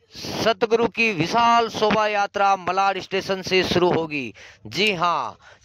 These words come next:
तीन बजे से सतगुरु नितिन साहिब जी की शोभा यात्रा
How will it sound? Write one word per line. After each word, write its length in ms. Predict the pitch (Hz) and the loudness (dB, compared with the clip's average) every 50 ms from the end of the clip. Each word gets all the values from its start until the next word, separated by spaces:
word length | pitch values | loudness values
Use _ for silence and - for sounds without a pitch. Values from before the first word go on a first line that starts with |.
| _ _ - | _ _ 0
तीन 260 | 226 247 262 262 262 | 2 2 2 2 0
बजे 340 | 247 240 240 226 220 214 208 | 0 0 0 2 2 2 2
से 260 | - - 175 175 160 135 | 0 -2 -6 -6 -6 -6
सतगुरु 480 | - - 214 214 - - 196 208 208 208 | -4 -2 -4 -4 -2 0 0 2 2 2
नितिन 320 | 196 185 190 - 208 214 202 | 0 0 -4 -4 -4 -4 -4
साहिब 300 | - - 202 196 196 185 | -2 0 0 0 0 0
जी 120 | 175 190 190 | 0 -2 -2
की 180 | - 196 196 185 | 0 -2 -2 0
शोभा 360 | - 190 185 185 185 185 185 | 2 2 2 2 2 0 -2
यात्रा 560 | 185 185 180 180 - - 185 180 180 180 165 | -2 -2 -2 -2 -2 0 2 2 2 2 0